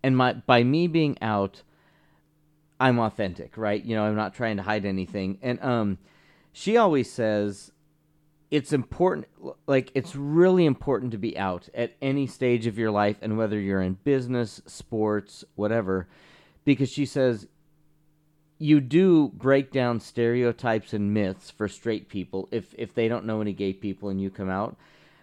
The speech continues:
But you're also a role model to other gays. And she specifically said, she said, Pete Buttigieg, 'cause, you know, she was asked in an interview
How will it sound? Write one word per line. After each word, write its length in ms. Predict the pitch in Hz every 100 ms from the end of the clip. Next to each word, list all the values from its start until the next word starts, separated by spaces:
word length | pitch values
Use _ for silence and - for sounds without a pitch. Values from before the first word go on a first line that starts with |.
| _ -
But 300 | 147 - - _ _ _ _ _
you're 200 | 151 156
also 380 | 151 170 170 175
a 60 | 127
role 280 | 110 120 123
model 320 | 117 113 107
to 180 | - -
other 220 | 104 98
gays. 340 | 82 95 80 -
And 140 | 135
she 160 | - 139
specifically 540 | - 135 127 131 131
said, 280 | - 113 98
she 100 | 117
said, 280 | - 101 -
Pete 280 | 160 170 135
Buttigieg, 720 | 147 139 101 107 101 95 -
'cause, 280 | 123 104 - _ _ _
you 140 | 123 117
know, 120 | 110
she 180 | - 127
was 120 | 107
asked 280 | 113 110 117
in 80 | 104
an 160 | 110
interview 480 | 160 139 101 98 92